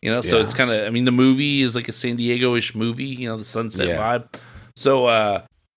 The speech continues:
Speaker 1: the people, the people around me were very excited. I went and saw it on a weekend Dolby showing. It was an electric environment.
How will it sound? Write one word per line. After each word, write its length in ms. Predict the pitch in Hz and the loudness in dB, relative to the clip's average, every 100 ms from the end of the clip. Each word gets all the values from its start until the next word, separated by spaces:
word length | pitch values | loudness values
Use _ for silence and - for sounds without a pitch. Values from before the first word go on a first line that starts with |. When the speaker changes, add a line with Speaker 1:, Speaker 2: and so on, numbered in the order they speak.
| _ - | _ -14
Speaker 1:
the 80 | |
people, 540 | - 185 185 202 160 - | -2 -2 2 4 4 2
the 60 | 127 | -2
people 260 | 175 180 | -2 2
around 380 | 180 135 131 123 | 4 6 6 4
me 320 | 120 110 104 - - 196 | 4 2 0 -10 -20 -10
were 320 | 131 117 110 | 0 2 4
very 720 | 113 113 113 113 104 98 113 | 4 4 4 2 2 0 -4
excited. 720 | 120 - - 107 113 110 110 117 | -10 -4 0 0 0 -2 -8 -10
I 100 | 110 | -6
went 200 | 113 120 | -2 -2
and 80 | 110 | 0
saw 320 | - 113 113 | 2 4 4
it 160 | 110 - | 2 -2
on 160 | 104 104 | -4 0
a 140 | 98 | 2
weekend 1040 | 98 139 117 131 135 117 117 117 - 135 - | 0 -2 -2 0 2 2 0 -4 -10 -16 -4
Dolby 380 | 107 120 117 117 | 2 2 2 0
showing. 600 | - 117 110 107 101 107 | 2 2 4 4 2 0
It 160 | 117 | 0
was 340 | 110 104 92 - _ _ _ - | 2 2 2 -4 _ _ _ -6
an 100 | 110 | -2
electric 680 | 98 113 127 - - 110 | 0 2 0 0 -6 -4
environment. 720 | 104 92 92 90 90 90 - | -2 2 2 2 0 -2 -2